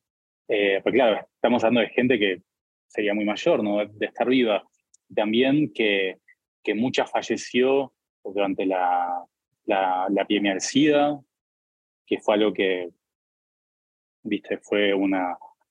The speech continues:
barrió con toda una generación de, de, de hombres gays, eh, especialmente gente, viste, que salía mucho, que vinculaba a la cultura, hedonista, como lo era también Federico.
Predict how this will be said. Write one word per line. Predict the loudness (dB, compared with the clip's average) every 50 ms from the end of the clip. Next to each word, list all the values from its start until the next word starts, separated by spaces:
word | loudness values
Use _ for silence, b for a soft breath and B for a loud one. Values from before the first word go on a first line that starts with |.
| _
barrió | 0 2 2 4 4 4 4 4 4
con | 2 0 0
toda | 2 2 2
una | 0 0 -2
generación | -4 -4 -4 -4 -4 -6 -6 -4 -2 -2 0 0 0
de, | 0 0 0 0 -2 -6 _ _ _ _ _ _ _ _ _ -4
de, | -2 0 2 2 2 2
de | 2 2 2
hombres | 2 2 0 0 2
gays, | 2 2 4 2 2 0 -4 -16 -20 _ _ _ _ _ _ _ _ _ _ _ _ -6
eh, | -2 -2 -2 -2 -4 -8 -10
especialmente | -8 -6 -4 -2 0 2 4 4 4 4 2 0
gente, | 0 0 2 4 4
viste, | 2 2 0 -4 -6
que | -4
salía | -4 0 0 2 4
mucho, | 4 4 6 4 4 2 2 0 2
que | 2 2 0 0
vinculaba | -2 -2 -2 0 0 0 2 2 4 4 4 4 4
a |
la | 2 2
cultura, | 2 0 0 2 2 4 4 4 4 4 4 4 2 2 0 -2 -6 _ _ _ B B B _ _ _ _ -2
hedonista, | 0 2 2 2 2 2 2 2 0 -2 -2 -2 -2 0
como | 0 -2 -2
lo | 0 0
era | 0 0 0
también | -2 -2 -2 -2 -4 -4 -4
Federico. | -2 0 2 2 2 2 2 0 0 0 0 -2 -4 _